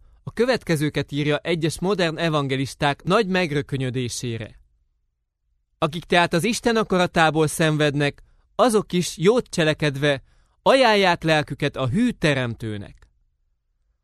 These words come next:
Ebből láthatjuk, hogy a szenvedés lehet Isten akarata,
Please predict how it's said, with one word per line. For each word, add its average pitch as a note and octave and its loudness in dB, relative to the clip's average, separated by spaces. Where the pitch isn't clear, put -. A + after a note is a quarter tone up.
Ebből G3+ 4
láthatjuk, E3 0
hogy D3+ 0
a C#3 2
szenvedés F#3 0
lehet F#3+ 2
Isten C#3 -4
akarata, C#3 -2